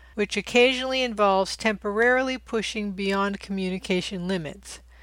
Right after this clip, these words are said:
We're excited to be back in communication range with Ingenuity and receive confirmation of Flight fifty-two."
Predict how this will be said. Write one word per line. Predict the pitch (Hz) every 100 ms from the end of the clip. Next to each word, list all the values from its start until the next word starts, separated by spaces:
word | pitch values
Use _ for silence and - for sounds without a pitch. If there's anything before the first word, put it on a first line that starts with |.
| - - -
We're | 208
excited | 196 - 240 247 233
to |
be | 247
back | 214 214 214 -
in | 208
communication | - 214 208 208 - 226 - 226
range | 202 190 185 185 180 190
with | 185
Ingenuity | 196 185 - 190 180 175 180 190
and | 180
receive | 180 175 - 220 220
confirmation | 220 202 214 190 185 - 208
of | 190
Flight | - 180 185
fifty-two." | - 175 - 170 226 208 175